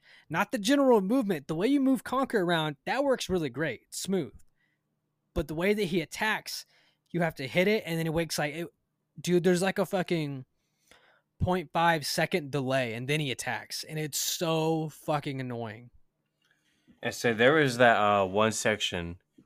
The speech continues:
Speaker 2: you, that you got really frustrated with. It was the gears that we had to get. And, like, we had to chase the gears down and smack 'em.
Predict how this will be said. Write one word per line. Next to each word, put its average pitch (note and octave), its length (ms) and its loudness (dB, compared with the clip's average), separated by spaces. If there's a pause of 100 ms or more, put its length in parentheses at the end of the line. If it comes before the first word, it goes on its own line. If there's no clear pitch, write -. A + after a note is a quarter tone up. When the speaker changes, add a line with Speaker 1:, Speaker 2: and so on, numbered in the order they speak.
(120)
Speaker 2:
you, A#2 300 -4
that G2+ 220 -4
you G2+ 360 -4
got B2+ 180 2
really G#2+ 260 0
frustrated G2+ 640 -4
with. F2 320 -10
It G2+ 60 -6
was F#2 260 -12
the F#2 80 -8
gears F#2+ 640 -8
that F#2+ 120 -4
we F#2+ 140 -10
had D#2+ 220 -8
to F#2+ 60 -12
get. D#2 340 -10 (1900)
And, F#2+ 400 -2
like, E2+ 400 -6 (960)
we G#2 140 -8
had G#2+ 140 2
to F#2+ 100 -4
chase G#2+ 360 -2
the G#2+ 80 -10
gears G2 360 -4
down G2+ 260 0
and F2 100 -10
smack G2 360 -2
'em. G#2+ 240 -10